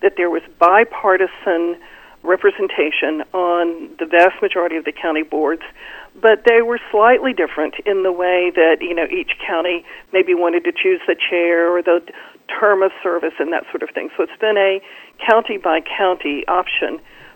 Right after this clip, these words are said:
but it is something that is approved by the state legislature.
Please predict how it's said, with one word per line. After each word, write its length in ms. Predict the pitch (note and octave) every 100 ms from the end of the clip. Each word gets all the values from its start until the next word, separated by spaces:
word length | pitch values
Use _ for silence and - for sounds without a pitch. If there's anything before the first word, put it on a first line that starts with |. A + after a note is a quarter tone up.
| _ -
but 280 | E3+ E3+
it 140 | F3+ F3
is 180 | F3 E3+
something 300 | - E3+ D#3+
that 140 | D#3 D#3+
is 80 | D3+
approved 460 | D#3+ - A3 A3+ F3+ - - -
by 120 | F3+
the 100 | D3+ -
state 260 | E3 -
legislature. 640 | F3 - - - - -